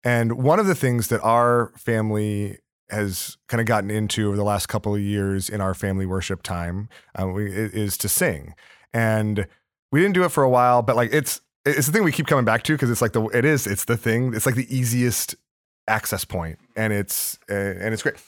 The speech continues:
Um, but, but my family's not filled with great singers. Um, and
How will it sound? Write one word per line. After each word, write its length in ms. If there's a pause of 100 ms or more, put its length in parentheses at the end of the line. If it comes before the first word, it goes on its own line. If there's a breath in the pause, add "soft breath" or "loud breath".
(600 loud breath)
Um, 380 (840)
but, 360 (240)
but 100
my 100
family's 320
not 240
filled 360
with 180
great 320
singers. 640 (580)
Um, 580 (140)
and 540